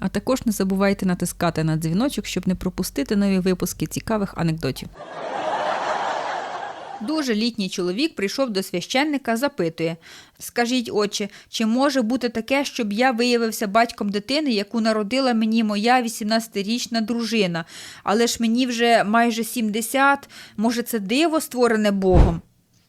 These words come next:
«Я розповів вам зараз одну історію», — сказав священник. Я був одного разу в пустелі і раптом побачив, що на мене мчить лев.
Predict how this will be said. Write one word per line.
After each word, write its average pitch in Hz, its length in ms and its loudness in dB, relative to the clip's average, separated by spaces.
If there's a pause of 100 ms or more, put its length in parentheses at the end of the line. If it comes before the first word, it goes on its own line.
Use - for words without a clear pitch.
(180)
«Я 208 160 6
розповів 214 560 0
вам 208 200 2
зараз 220 380 2
одну 196 260 0
історію», — 190 640 2
сказав 175 340 -4
священник. 165 680 -6 (340)
Я 320 200 4
був 302 220 2
одного 214 420 2
разу 240 400 4
в 202 40 -6
пустелі 269 540 0
і 185 160 -2
раптом 226 380 2
побачив, 226 460 2
що - 160 -2
на 190 100 0
мене 254 360 2
мчить 226 440 -2
лев. 190 380 4